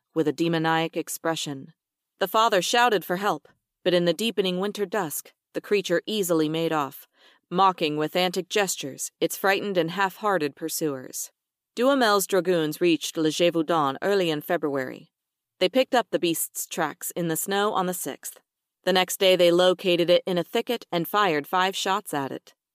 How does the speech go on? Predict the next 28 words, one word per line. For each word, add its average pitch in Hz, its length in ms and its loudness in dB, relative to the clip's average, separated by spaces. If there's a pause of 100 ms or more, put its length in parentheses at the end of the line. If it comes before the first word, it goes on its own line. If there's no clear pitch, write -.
(280)
Giving 185 280 4
a 170 40 4
loud 185 340 4
howl, 165 460 0 (320)
it 170 160 0
sprang 226 380 0
up 220 160 2
and 180 180 0
ran 185 280 2
into 165 240 -2
a 180 40 4
dense 233 360 -2
underbrush 160 560 0
where 170 120 2
the 156 100 -2
soldiers, 165 680 -2 (240)
believing 202 420 4
they 190 140 2
had 190 160 2
inflicted 180 580 0
mortal 214 380 2
wounds, 190 500 -2 (260)
did 196 140 4
not 226 220 0
choose 247 320 -2
to 180 100 -6
follow 180 320 -2
it. - 240 -10